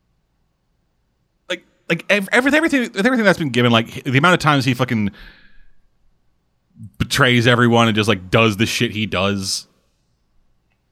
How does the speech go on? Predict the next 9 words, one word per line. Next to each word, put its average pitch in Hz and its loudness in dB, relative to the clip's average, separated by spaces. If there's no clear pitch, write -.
That 156 -2
seems 226 0
like, 175 -2
that 151 -6
seems 190 -6
a 156 -2
bit 135 -2
too 160 0
altruistic. 139 0